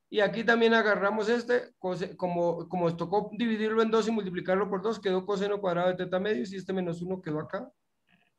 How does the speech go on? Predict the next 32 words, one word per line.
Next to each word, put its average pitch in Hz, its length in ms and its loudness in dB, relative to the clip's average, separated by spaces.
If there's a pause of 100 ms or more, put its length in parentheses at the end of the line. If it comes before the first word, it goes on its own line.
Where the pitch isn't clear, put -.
(120)
¿Listo? 175 500 -8 (1500)
Y, 285 280 4 (880)
eh, 202 280 8
factorizamos 208 840 2
este 240 240 0
coseno 214 380 -2
cuadrado 202 280 4
de 202 60 2
teta 196 280 -2
medios. 240 680 -2 (880)
Como 175 220 -2
en 180 80 2
ambos 202 220 2
hay 208 140 2
dos, 240 220 2
también 185 320 0
factorizamos 180 640 -6
el 165 160 -2
dos. 233 340 -2 (360)
Y 156 60 -4
aquí 165 200 -4
nos 196 200 -2
queda 202 240 0
coseno 190 360 -2
de 175 160 0
phi 220 220 -4
más 190 220 0
phi 208 200 -6
uno, 254 580 -6
que 160 100 -6
es 156 100 -4
este. 202 400 -2